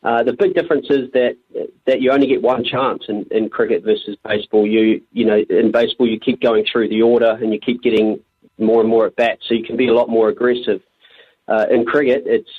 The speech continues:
it's, you get one chance to bat. If you hit it up in the air and you're out, then that's it. Your game is over. So, uh, it's,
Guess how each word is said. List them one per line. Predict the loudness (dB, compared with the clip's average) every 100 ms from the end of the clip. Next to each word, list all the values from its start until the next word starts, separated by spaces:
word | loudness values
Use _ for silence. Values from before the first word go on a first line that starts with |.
| -16
it's, | -4 -4 -2
you | -4
get | -2 0
one | 0 0
chance | -2 -4 -4
to | -4
bat. | 0 0
If | -2
you | -2
hit | 0
it | 0
up | 0 -2
in | 0
the | 2
air | 2 2
and | 2
you're | 2
out, | 2 0 -2 -2
then | 0 0 0
that's | -2 -2
it. | 0 0
Your | 0 0
game | 0 2
is | 2
over. | 2 2 0 -4 -2
So, | 0 0 -6 -20 _ _ _
uh, | -2 0 2
it's, | 0 -2